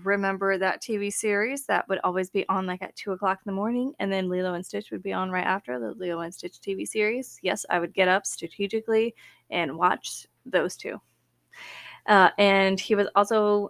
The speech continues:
a voice actor in The Rescuers Down Under, which I am still super excited to get to in season two, and I'm itching to get to because some of these characters and some of the animals are just going to be so much fun to talk about.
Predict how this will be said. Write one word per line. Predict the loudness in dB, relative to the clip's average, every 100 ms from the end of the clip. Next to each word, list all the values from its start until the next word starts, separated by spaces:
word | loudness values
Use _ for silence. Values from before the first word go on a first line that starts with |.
| -2
a | 2 2 2
voice | 2 0
actor | 0 -2 -4 -2
in | -4 -2
The | 0
Rescuers | -2 -2 -4 -4
Down | -2 -4 0
Under, | 0 2 -2
which | -4 -2
I | 0
am | 0 -4
still | 0 2 4 2 -6
super | -2 0 4
excited | 4 2 0 -2 -4
to | -4
get | -4 -2
to | -2 -2 -2
in | -4 -6
season | -6 -8 -6 -6
two, | -2 -2 0
and | -2 -4
I'm | -6 -2
itching | -2 -2 -10 -6
to | -2
get | -2 -2
to | -4
because | -4 -4 -6
some | -4
of | -2
these | -2 -2
characters | -2 -2 0 -2 -2 -4
and | -6 -4
some | -6 -6
of | -4
the | -4
animals | -4 -4 -4 -4
are | -4
just | -4 -6
going | -6 -6
to | -4
be | -4
so | -2 -2
much | -4 -4
fun | -6
to | -6
talk | -4 -4
about. | -2 -4